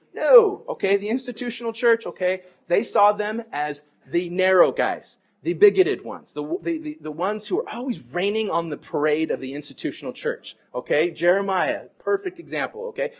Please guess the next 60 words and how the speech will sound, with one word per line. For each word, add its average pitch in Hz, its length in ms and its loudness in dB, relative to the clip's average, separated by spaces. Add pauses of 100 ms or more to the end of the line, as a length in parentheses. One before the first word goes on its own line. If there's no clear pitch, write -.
(160)
"Why 349 260 -2
do 370 80 -4
you 359 80 0
have 339 140 4
to 359 100 4
keep 330 220 -6
saying 254 400 2
these 220 180 -4
things, 220 240 -4
Jeremiah? 185 560 0
Just 202 160 -10
shut 208 240 2
up 208 280 2 (180)
and 160 180 -2
go 185 140 6
along 202 260 4
with 202 80 -4
things 170 260 -8
and 151 80 -14
be 175 100 -6
happy, 190 500 2
and 151 260 -6
I-, 156 300 -4
Israel 185 400 0
is 202 100 -2
good 214 240 -2
and 175 80 -6
God 170 140 4
will 170 80 4
always 202 160 4
take 151 180 -6
care 196 120 0
of 190 60 -4
us 190 120 -4
no 175 100 -10
matter 170 200 -2
what. 170 280 2 (140)
Don't 208 180 0
you 214 80 -2
know 202 120 -2
about 185 200 2
those 180 120 -4
promises 170 460 -6
of 147 100 -14
the 139 60 -10
temple?" 170 400 -10 (240)
Okay? 139 360 -6 (180)
Again, 175 360 -6 (320)
taking 151 300 -6
all 165 140 0
those 196 160 -2
things 180 240 -14
out 139 160 -4
of 131 80 -8
context, 139 720 -10
okay? 113 400 -12 (240)
Uh, 107 260 -6
and 113 120 -14
so 120 160 -6
again, 123 320 -6